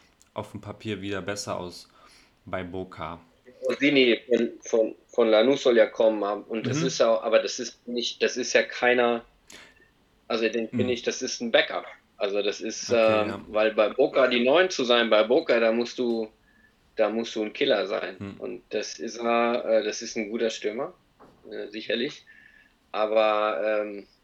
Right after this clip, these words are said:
Speaker 2: weiß ich nicht, ob das, ob das ausreicht,
Speaker 1: Ja.
Speaker 2: ehrlich gesagt. Und Capaldo haben sie auch abgegeben jetzt,
Speaker 1: Stimmt.
Speaker 2: ähm,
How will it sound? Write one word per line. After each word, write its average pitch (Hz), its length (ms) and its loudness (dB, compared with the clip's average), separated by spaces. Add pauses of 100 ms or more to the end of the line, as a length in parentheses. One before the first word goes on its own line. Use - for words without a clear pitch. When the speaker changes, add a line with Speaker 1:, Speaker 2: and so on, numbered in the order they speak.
(120)
Speaker 2:
weiß 107 200 0
ich 107 200 -6
nicht, 123 240 -4
ob 120 200 -4
das, - 680 -2
ob - 180 -8
das - 160 -4
ausreicht, - 560 -6
Speaker 1:
Ja. 98 240 -10 (340)
Speaker 2:
ehrlich 95 300 -10
gesagt. - 460 -8 (260)
Und 107 120 -6
Capaldo 120 460 4
haben 113 140 2
sie 107 120 4
auch 123 420 2
abgegeben 151 640 -2
jetzt, - 440 -6
Speaker 1:
Stimmt. 117 400 0
Speaker 2:
ähm, 117 200 -8